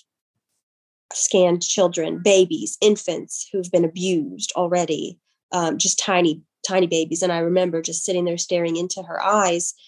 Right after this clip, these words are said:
Um, w-, they, they were brought the baby down to me in the department and left the baby with me. So I have this tiny newborn in their little bassinet while I'm doing a spine ultrasound or something.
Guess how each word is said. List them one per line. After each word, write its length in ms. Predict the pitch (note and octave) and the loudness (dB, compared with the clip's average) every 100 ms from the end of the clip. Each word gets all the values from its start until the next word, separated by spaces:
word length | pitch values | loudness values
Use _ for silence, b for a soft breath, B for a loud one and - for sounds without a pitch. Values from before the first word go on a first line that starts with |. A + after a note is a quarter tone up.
| b b b | b b b
Um, 360 | - F3+ - G1+ - | -6 -4 -4 -8 -6
w-, 220 | G#3 A3+ A3+ | -2 0 4
they, 140 | C4+ - | 2 4
they 180 | D4 A4 | 4 6
were 80 | D4 | 6
brought 260 | A#3+ A#3+ | 4 2
the 60 | A3 | 2
baby 220 | A3 G#3 | 2 2
down 300 | F#3 G#3+ E4 | 2 2 4
to 60 | A#3 | 2
me 380 | F3+ F3+ F#3 - | 0 -2 -6 -6
in 140 | - G#3+ | 0 2
the 60 | |
department 400 | F#3+ F#3 G3+ G#3+ | 2 0 0 0
and 120 | F#3 F#3 | 0 0
left 220 | F#3 - | 0 -2
the 60 | |
baby 260 | F#3+ F#3 F3 | 0 2 0
with 300 | F3+ A3 A3 | 0 0 0
me. 200 | - E3+ | -4 -4
So 180 | F3+ F#3 | 0 2
I 60 | F3+ | 2
have 240 | F#3+ F#3+ | 2 -2
this 180 | F#3+ - | -2 -8
tiny 580 | - A3+ G#3 G#3+ E3+ F#3+ | -6 -2 2 2 0 0
newborn 600 | G#3 G#3 G3+ E3+ E3+ F3+ E3+ | 2 2 0 -4 -2 -4 -2
in 340 | F#3+ F3 F3+ F#3 _ F#3 | -2 0 -2 -6 _ 0
their 120 | F#3+ | 2
little 240 | F#3+ F#3 | 4 4
bassinet 640 | F#3 F#3 F#3+ - F#3+ G3 - | 2 0 0 -4 -2 -2 -2
while 140 | F3+ | -4
I'm 140 | F3 F3 | -4 -4
doing 220 | F3+ F3 | -4 -4
a 40 | |
spine 360 | - F#3+ F#3 F#3+ | -6 -2 0 0
ultrasound 440 | E3+ - - F3 | -2 -4 -6 -4
or 40 | F3+ | -4
something. 420 | F#3 F3 F3 | -6 -4 -4